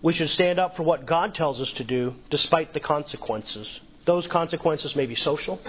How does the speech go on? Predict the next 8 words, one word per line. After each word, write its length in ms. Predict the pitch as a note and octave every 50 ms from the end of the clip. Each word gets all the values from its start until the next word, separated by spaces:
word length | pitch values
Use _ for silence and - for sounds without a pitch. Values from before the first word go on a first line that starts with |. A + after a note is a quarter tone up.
| - -
they 100 | - B2+
may 140 | C3 C#3+ D3+
be 120 | C3+ C3
physical, 600 | B2+ - E3 D#3+ D3 E3 - - E3 E3 F3 - - -
or 160 | - C3+ C#3+
even 200 | D3 D3+ C#3 C3+
family 400 | C3 - - D3+ C#3+ D3 D3+ D3
related. 500 | C#3 C#3 C3+ B2+ C#3 D3+ D3 B2 A2 A2+